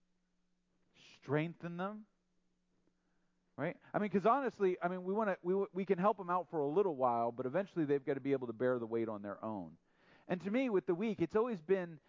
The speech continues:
uh, for me, it's, it's, I go back to the idea of the muscle memory of riding a bike. And I remember teaching Ariel how to ride a bike, and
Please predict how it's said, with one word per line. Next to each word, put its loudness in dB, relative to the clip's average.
uh, 2
for -8
me, 0
it's, 0
it's, -2
I 2
go 2
back 0
to -10
the 0
idea 2
of 2
the -4
muscle -4
memory -4
of -2
riding 2
a -6
bike. 0
And -2
I 2
remember -2
teaching -8
Ariel 2
how 0
to -2
ride 2
a -2
bike, 0
and -12